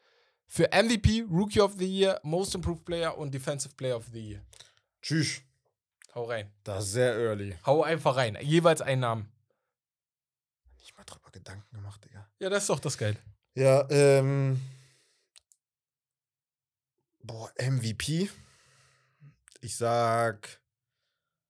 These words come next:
Speaker 2: Luka.
Speaker 1: Okay, interessant.
Speaker 2: Rookie of the Year.
Speaker 1: Ja.
Speaker 2: Bruder, Wemby.
Speaker 1: Uhu.
Speaker 2: Most
Speaker 1: Okay.
Speaker 2: Improved. Das ist ein,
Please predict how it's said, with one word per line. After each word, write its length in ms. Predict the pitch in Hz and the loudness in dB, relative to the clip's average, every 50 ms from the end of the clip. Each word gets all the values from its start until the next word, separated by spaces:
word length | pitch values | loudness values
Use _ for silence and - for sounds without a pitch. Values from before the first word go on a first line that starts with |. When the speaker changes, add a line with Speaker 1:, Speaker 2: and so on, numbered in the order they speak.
| _ _ _ | _ _ _
Speaker 2:
Luka. 440 | 123 131 143 131 - 107 87 82 - _ _ _ _ _ _ _ _ _ _ _ _ _ _ _ _ _ _ _ _ _ _ _ _ | -8 -8 -6 -4 -4 -4 -6 -6 -12 _ _ _ _ _ _ _ _ _ _ _ _ _ _ _ _ _ _ _ _ _ _ _ _
Speaker 1:
Okay, 420 | - 127 120 - 131 123 147 - - - | -8 -8 -6 -6 -4 -6 -6 -6 -10 -12
interessant. 580 | 123 117 110 104 101 104 107 117 120 - - _ _ _ _ _ - | -12 -10 -10 -10 -12 -12 -10 -10 -10 -10 -12 _ _ _ _ _ -10
Speaker 2:
Rookie 300 | - 123 123 123 - 131 | -8 -6 -6 -2 0 2
of 120 | 127 117 98 | 2 2 0
the 80 | 113 117 113 | -2 -4 -2
Year. 300 | 123 131 127 123 123 120 - _ _ - | 0 2 2 0 0 -4 -8 _ _ -14
Speaker 1:
Ja. 200 | 120 113 113 - _ _ _ _ _ _ _ - | -10 -10 -10 -10 _ _ _ _ _ _ _ -20
Speaker 2:
Bruder, 380 | - - - - - - 101 _ - | -20 -20 -20 -20 -20 -20 -20 _ -14
Wemby. 500 | 110 107 104 104 110 110 113 113 113 104 101 - _ _ _ _ _ _ _ _ _ _ _ - | -10 -8 -6 -6 -6 -6 -6 -4 -6 -6 -8 -10 _ _ _ _ _ _ _ _ _ _ _ -16
Speaker 1:
Uhu. 680 | - - 147 175 170 - - 135 120 110 110 104 101 101 - _ _ _ _ _ _ _ _ _ - | -10 -8 -6 -6 -6 -6 -6 -6 -6 -6 -8 -10 -12 -12 -16 _ _ _ _ _ _ _ _ _ -2
Speaker 2:
Most 380 | 123 127 160 196 - - - - | 2 2 4 4 4 4 2 2
Speaker 1:
Okay. 80 | 160 151 | 0 0
Speaker 2:
Improved. 880 | 147 139 - - 143 156 180 156 123 107 - - - - - - - _ - | 0 0 0 0 2 2 2 2 2 0 -4 -6 -6 -8 -8 -10 -12 _ -20
Das 480 | 120 104 104 - - 139 165 - - - | -20 -18 -6 -2 0 0 2 2 0 0
ist 280 | - - - - - | -2 -6 -6 -6 -6
ein, 400 | - 110 113 110 107 107 104 104 | -4 -4 -4 -4 -4 -8 -10 -12